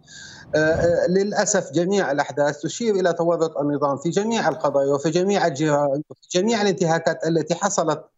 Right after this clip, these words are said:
للشعب السوري عبر مدار سنين طويلة.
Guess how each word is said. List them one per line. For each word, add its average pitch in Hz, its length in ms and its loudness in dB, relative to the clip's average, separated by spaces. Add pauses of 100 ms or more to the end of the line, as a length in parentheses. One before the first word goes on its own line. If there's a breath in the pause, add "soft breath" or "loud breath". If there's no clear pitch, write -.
(340 soft breath)
للشعب 147 720 0
السوري 165 360 0
عبر 190 320 0
مدار 165 360 2
سنين 160 360 0
طويلة. 117 400 -2